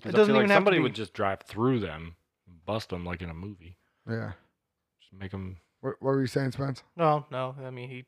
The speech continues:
Speaker 2: poked a hole in that.
Speaker 1: What?
Speaker 3: Not if
Speaker 2: The
Speaker 3: they're harder. Not, I mean, we got little poles now. It's just,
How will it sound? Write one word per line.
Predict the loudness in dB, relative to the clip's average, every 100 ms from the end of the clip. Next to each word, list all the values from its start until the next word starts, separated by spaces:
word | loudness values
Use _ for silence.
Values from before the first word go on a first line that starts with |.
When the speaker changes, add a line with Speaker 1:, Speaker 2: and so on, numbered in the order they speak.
| _
Speaker 2:
poked | -12 -10 -8
a |
hole | -4 -4 -4
in | -8
that. | -10 -12 -14 _ _ _ _ _ _ _
Speaker 1:
What? | 4 4 2 -14 _ _
Speaker 3:
Not | 4 4
if | 4
Speaker 2:
The | 2
Speaker 3:
they're | 4
harder. | 4 4 2 -2 -6 -20 -20 _ _ _ _ _ _ _ _ _ _
Not, | 2 2 2 -2
I | -2
mean, | 0 -2 0
we | 0
got | 4 2 2
little | 2 2
poles | 4 4 6 4 0
now. | 2 2 0
It's | -6 -6
just, | -2 -2 -4